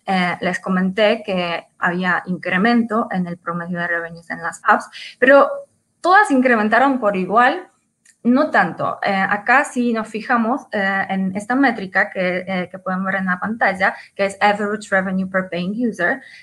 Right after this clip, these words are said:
eh, vamos a ver que las aplicaciones que contaron con algún tipo de la estrategia de retención generaron hasta cincuenta por ciento,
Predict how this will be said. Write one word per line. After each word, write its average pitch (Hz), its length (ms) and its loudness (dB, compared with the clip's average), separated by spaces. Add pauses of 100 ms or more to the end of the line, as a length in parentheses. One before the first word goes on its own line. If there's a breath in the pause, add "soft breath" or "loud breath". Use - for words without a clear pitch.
eh, 190 520 4
vamos 226 260 4
a 233 60 6
ver 247 160 4
que 254 220 2
las 214 220 0
aplicaciones 214 600 0
que 254 100 -4
contaron 254 520 0
con 214 120 -4
algún 226 380 2
tipo 247 260 -4
de 180 120 -2
la 180 140 2
estrategia 202 600 -2
de 190 140 0
retención 214 800 -2 (200 loud breath)
generaron 226 540 2
hasta 208 400 0 (180)
cincuenta 240 520 4
por 262 180 0
ciento, 254 500 2